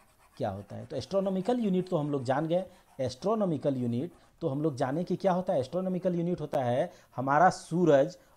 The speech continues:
और अर्थ के बीच, हमारा प्यारा पृथ्वी के बीच का जो डिस्टेंस होता है, उसको क्या बोला जाता है? एस्ट्रोनॉमिकल यूनिट। तो पारसेक जो होता है, पारसेक क्या होता है?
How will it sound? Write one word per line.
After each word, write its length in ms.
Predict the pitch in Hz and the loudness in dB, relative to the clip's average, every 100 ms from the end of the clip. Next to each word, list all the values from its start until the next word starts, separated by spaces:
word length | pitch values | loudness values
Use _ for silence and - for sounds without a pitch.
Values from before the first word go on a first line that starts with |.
| - | 2
और 300 | 143 - - | 2 0 0
अर्थ 400 | 147 185 - - | 2 2 -2 -6
के 140 | 131 117 | -2 -2
बीच, 280 | 113 131 | -2 -4
हमारा 240 | 120 120 120 | -2 2 2
प्यारा 340 | - 123 143 | 4 4 4
पृथ्वी 640 | 180 131 120 - 113 139 - - _ | 4 0 -4 -2 -2 -2 -6 -18 _
के 100 | 139 | -2
बीच 300 | 123 131 190 | -2 -2 -4
का 140 | - 151 | 0 0
जो 140 | 135 | 0
डिस्टेंस 540 | 120 120 - 143 214 - | -2 -4 -2 -2 -2 -4
होता 220 | 120 113 | -2 0
है, 260 | 107 131 - - - | 0 -2 -8 -14 -10
उसको 240 | 143 185 | -6 -2
क्या 180 | 185 185 | 2 2
बोला 180 | 185 190 | 2 0
जाता 260 | 190 185 | -2 -2
है? 120 | 214 - | -4 -4
एस्ट्रोनॉमिकल 760 | 123 - 165 185 190 190 196 | -8 -8 -4 -4 -2 -4 -6
यूनिट। 280 | 190 190 220 - _ _ _ _ _ _ | -4 -6 -8 -14 _ _ _ _ _ _
तो 60 | 196 | -4
पारसेक 640 | - 147 143 135 - 262 | 0 4 6 4 0 -2
जो 180 | 196 165 | 0 -2
होता 260 | 120 120 117 | -2 -4 -6
है, 60 | 113 | -4
पारसेक 420 | 120 123 - 214 - | 0 0 0 -6 -2
क्या 120 | 196 | -2
होता 200 | 196 208 | -2 -6
है? 160 | 214 | -8